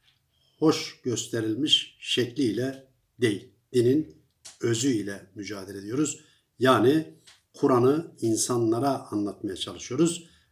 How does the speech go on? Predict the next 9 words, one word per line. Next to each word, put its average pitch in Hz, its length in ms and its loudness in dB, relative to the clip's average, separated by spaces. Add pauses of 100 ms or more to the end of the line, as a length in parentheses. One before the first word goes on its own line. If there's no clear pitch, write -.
(160)
ve 139 380 -2 (300)
siyasal - 640 0
İslamcıların 113 1000 -2 (280)
dünyadaki 113 760 0 (1040)
dehşetini 123 800 2 (1200)
anlatmaya 107 420 -2
çalışıyoruz. 135 720 0 (420)
Bu 135 200 0
dinin 139 520 4